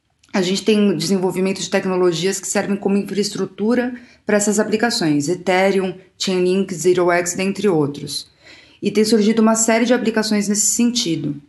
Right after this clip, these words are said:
E esse é o assunto do momento no criptomercado. Algumas iniciativas já tiveram valorizações super expressivas nos últimos meses.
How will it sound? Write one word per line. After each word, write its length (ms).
E 60
esse 160
é 40
o 40
assunto 340
do 140
momento 400
no 80
criptomercado. 880
Algumas 400
iniciativas 540
já 60
tiveram 360
valorizações 720
super 360
expressivas 680
nos 160
últimos 380
meses. 520